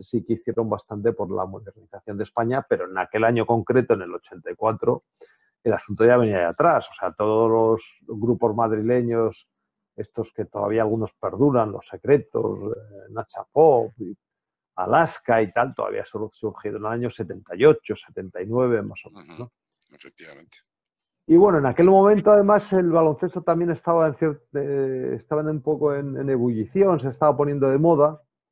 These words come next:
Speaker 1: porque el fútbol se asociaba más con el régimen fras-, eh, franquista, con la oscuridad, solo iban, solo iban los hombres, solo jugaban los hombres. En cambio, el baloncesto era ya un deporte,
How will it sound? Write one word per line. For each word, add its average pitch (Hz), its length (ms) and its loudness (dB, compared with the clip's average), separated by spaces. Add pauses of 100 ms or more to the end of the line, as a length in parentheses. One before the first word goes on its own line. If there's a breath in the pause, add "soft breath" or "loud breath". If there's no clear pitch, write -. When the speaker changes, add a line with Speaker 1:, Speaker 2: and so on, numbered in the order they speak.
(500)
Speaker 1:
porque 113 240 -6
el 113 80 -4
fútbol 151 320 0
se 160 120 -4
asociaba 147 440 0
más 151 160 0
con 107 160 -6
el 104 100 -8
régimen 120 360 -6
fras-, - 320 -10 (340)
eh, 110 240 -4
franquista, 113 680 -6
con 110 120 -4
la 104 340 -2
oscuridad, 127 680 0
solo 123 340 -2
iban, 104 480 -6 (320)
solo 156 300 4
iban 117 180 2
los 101 240 -4
hombres, 147 380 6
solo 135 180 2
jugaban 113 340 0
los 107 200 -6
hombres. 147 420 -2
En 110 100 -12
cambio, 147 220 -2
el 151 60 2
baloncesto 147 440 -2
era 147 240 -2 (480)
ya 135 140 0
un 139 120 0
deporte, 143 760 2